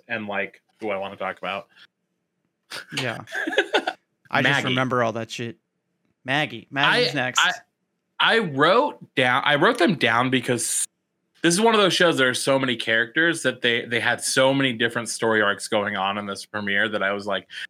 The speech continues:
Speaker 1: "I need to write them all down just so that I remember, like, specifically
Speaker 2: Yeah.
Speaker 1: what to talk <laughs> about."
Speaker 2: No, that's, that's fair. That's true.
Speaker 1: Um,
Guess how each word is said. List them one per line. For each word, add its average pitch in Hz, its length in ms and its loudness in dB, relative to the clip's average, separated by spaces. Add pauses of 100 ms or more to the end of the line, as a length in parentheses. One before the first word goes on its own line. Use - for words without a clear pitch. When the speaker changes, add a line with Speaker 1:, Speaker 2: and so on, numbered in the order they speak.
(100)
Speaker 1:
"I 143 80 2
need 208 140 2
to 202 80 6
write 147 260 4
them 135 160 2
all 120 180 2
down 117 300 2
just 117 180 -4
so 123 100 0
that 110 100 2
I - 20 4
remember, 98 640 0 (260)
like, 104 220 -10
specifically 95 880 -6 (320)
Speaker 2:
Yeah. 95 260 2
Speaker 1:
what - 140 -12
to 110 80 -12
talk - 300 0
<laughs> - 0 -
about." 131 480 2 (180)
Speaker 2:
No, 156 280 2
that's, 135 320 -2
that's 139 240 -8
fair. 113 340 -10
That's 127 180 -12
true. 120 220 -10 (300)
Speaker 1:
Um, 123 600 0